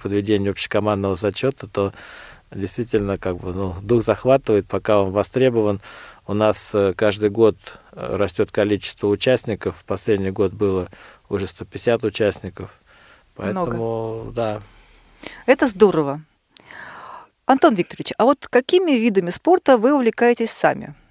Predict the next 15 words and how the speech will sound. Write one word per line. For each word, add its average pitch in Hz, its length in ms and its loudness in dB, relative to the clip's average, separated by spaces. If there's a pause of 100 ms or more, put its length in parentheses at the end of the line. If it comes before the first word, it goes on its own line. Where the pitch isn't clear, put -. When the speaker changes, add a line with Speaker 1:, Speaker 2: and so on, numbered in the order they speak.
(120)
Speaker 1:
Ну, 156 360 0
щас, - 560 2
э, 123 420 8
с - 60 -4
точки 123 320 2
зрения 123 400 4
занятий 120 500 4
спорта 110 560 2
я 107 400 6
гораздо, 107 440 2
к - 20 -14
сожалению, 107 520 0
меньше 151 300 0
стал 107 240 0
заниматься. 104 640 -2